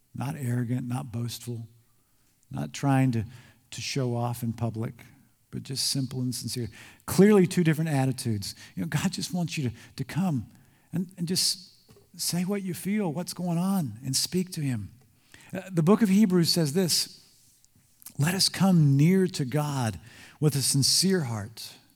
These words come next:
and sure faith." So he wants you to come to him genuinely and in confidence, in confidence that he's going to hear.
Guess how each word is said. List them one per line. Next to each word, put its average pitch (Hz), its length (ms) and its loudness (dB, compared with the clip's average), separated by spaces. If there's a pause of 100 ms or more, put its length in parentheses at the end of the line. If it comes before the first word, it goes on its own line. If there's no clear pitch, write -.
(880)
and 107 140 -10
sure - 260 -8
faith." - 340 -10 (1160)
So 147 360 -2 (880)
he 139 100 -2
wants 170 240 -2
you 180 60 -2
to 156 80 -2
come 160 340 0
to 151 160 0
him 95 380 -2 (260)
genuinely 113 800 -2 (1800)
and 120 80 -2
in 120 120 -2
confidence, - 840 -10 (300)
in 151 80 -4
confidence 202 560 0
that 190 80 -2
he's 175 160 2
going 190 440 0
to 175 120 -2
hear. 147 400 0